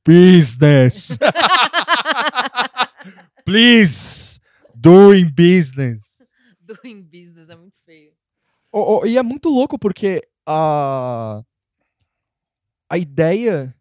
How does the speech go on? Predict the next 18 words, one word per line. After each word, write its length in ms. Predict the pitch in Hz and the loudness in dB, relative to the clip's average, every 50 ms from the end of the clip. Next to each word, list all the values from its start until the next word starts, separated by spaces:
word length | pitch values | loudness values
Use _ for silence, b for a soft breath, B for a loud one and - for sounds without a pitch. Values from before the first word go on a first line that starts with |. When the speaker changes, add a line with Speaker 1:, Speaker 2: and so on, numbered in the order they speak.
| _ _ _ _ _ | _ _ _ _ _
Speaker 3:
de 180 | - 107 117 135 | -20 -14 -14 -12
você 340 | 131 143 139 - - - 151 | -10 -10 -12 -12 -10 -8 -8
usar 480 | 151 151 135 113 110 123 127 135 151 | -8 -8 -8 -10 -12 -10 -10 -8 -8
as 100 | 151 131 127 | -10 -12 -14
expressões 640 | 131 - - 135 131 - - - 135 131 131 123 | -20 -20 -18 -18 -18 -16 -14 -14 -14 -12 -12 -14
em 40 | 127 | -16
inglês, 360 | 123 120 123 135 156 147 120 | -14 -12 -12 -12 -12 -10 -10
ok, 400 | 147 151 _ - 175 165 151 123 | -12 -12 _ -10 -10 -10 -8 -10
muita 400 | 110 117 123 135 165 - - 185 | -12 -10 -10 -10 -10 -10 -14 -16
co-, 260 | _ - 180 170 - 139 | _ -10 -10 -10 -10 -10
muita 300 | 139 139 151 - 165 147 | -14 -14 -14 -14 -16 -14
coisa 240 | - 165 147 151 | -14 -14 -12 -12
mudou 420 | 156 156 160 147 123 123 131 151 151 | -14 -14 -14 -12 -10 -10 -10 -10 -10
no 60 | 131 | -12
aspecto 360 | 123 - - 131 131 _ - 131 | -16 -18 -18 -20 -20 _ -20 -20
cultural 560 | - 131 - - 139 127 110 110 127 147 131 | -20 -20 -14 -12 -12 -10 -8 -8 -8 -8 -8
e 40 | 117 | -10
tal, 320 | - - 117 127 147 143 | -10 -8 -8 -8 -8 -8